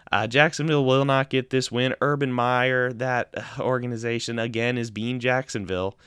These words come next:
Uh, I hope Trevor Lawrence doesn't get ruined there in Jacksonville. But the Eagles will get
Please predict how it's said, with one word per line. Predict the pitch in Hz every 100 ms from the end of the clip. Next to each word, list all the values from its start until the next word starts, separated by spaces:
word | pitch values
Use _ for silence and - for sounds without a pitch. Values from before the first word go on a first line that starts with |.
| - - _ _ -
Uh, |
I | 95 101 95 117
hope | 120 131 135
Trevor | - 123 123
Lawrence | 120 123 123 120
doesn't | - 95 113
get | 113 120
ruined | 113 139 123 101 98 _ _ _
there | 98 98 104
in | 101 101 - -
Jacksonville. | 117 107 - 82 - - - - - _
But | - 139 - _ _ _ _ -
the |
Eagles | 117 143 143
will | 131 139
get | 135 131